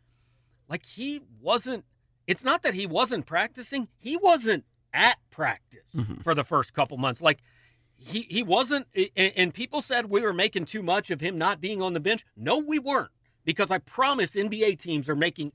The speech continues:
Speaker 1: every bit as much about, "Why were you on a recliner?" or, "Why did people not even know if you were at the arena?" Like,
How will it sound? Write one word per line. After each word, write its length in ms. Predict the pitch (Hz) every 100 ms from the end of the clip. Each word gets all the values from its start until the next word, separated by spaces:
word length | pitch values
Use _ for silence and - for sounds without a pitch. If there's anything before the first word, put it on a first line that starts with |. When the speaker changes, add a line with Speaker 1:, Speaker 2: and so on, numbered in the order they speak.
| -
Speaker 1:
every 300 | 208 185 185
bit 180 | 175 165
as 140 | 127
much 260 | 170 165 156
about, 320 | 139 131 - _ _ _ _ _
"Why 240 | - 160 254
were 160 | 311
you 160 | 269 254
on 160 | 226 240
a 80 |
recliner?" 720 | 165 156 - - 190 220 131 123
or, 120 | 135
"Why 380 | 131 156 220 247 - 151
did 220 | 226 131
people 260 | 208 196
not 240 | 170 151 202
even 240 | 175 147
know 240 | 127 156 190
if 140 | 151
you 120 | 156
were 100 | 147
at 200 | 156 151
the 140 | 147 131
arena?" 460 | 131 254 208 135
Like, 320 | 151 156 156